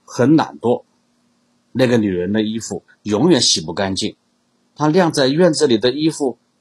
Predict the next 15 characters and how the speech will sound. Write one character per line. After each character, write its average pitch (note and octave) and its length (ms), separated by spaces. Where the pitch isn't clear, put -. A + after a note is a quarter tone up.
总 G#2+ 220
是 F3 160
有 A2+ 140
斑 E3+ 320
点， F2 420
我 A2 120
真 F#3+ 180
的 F3+ 80
不 C#3+ 160
知 C3 120
道 C3 220
她 G3+ 140
怎 C3+ 160
么 E3 100
连 E3 180